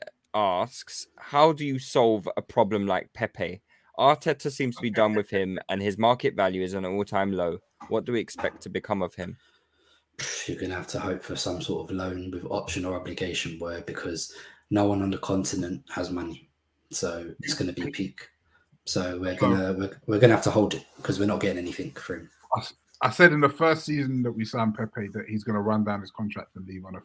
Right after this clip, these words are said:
Speaker 3: free after a several loans at the end of his contract, and I think I'll be right.
Speaker 1: Certainly does look that way. That's, that, that might be your biggest L, uh, du-, biggest W of all time.
Speaker 3: Yeah, probably.
Speaker 1: Unfortunately, at Arsenal's expense.
Speaker 3: Yeah.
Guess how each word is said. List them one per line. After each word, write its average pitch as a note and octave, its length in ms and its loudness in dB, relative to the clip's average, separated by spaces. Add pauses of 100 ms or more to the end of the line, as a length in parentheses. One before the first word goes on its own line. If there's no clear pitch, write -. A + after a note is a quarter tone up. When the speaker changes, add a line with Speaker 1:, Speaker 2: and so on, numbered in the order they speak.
Speaker 3:
free F2+ 280 -12 (160)
after G2+ 320 -10
a F2 40 -10
several G2 480 -6
loans F#2 280 -10
at F2 80 -18
the F2+ 140 -12
end F#2 120 -12
of F2+ 100 -12
his F2 120 -12
contract, F2+ 440 -10 (100)
and F2+ 100 -14
I - 20 -8 (100)
think F#2+ 200 -12
I'll F#2 100 -8
be F2+ 140 -8
right. F2 220 -4 (2250)
Speaker 1:
Certainly C#3+ 380 -4
does A#2+ 220 0
look C3 180 -4
that G2 180 -4
way. G#2+ 340 -4
That's, C#3 240 0
that, D#3+ 200 0
that F#3 160 2
might D#3+ 220 4
be D3 80 2
your D3 180 6
biggest D3+ 340 2
L, C#3 380 6
uh, C#3 140 6
du-, D3 320 4
biggest D#3 260 2
W D3 260 4
of C3 80 -2
all C#3+ 120 -4
time. C#3+ 340 0 (520)
Speaker 3:
Yeah, F2 280 -8 (160)
probably. F2 360 -12 (380)
Speaker 1:
Unfortunately, A2 760 -6
at - 220 -6
Arsenal's G2+ 440 -6
expense. - 680 -14 (220)
Speaker 3:
Yeah. F3+ 180 -10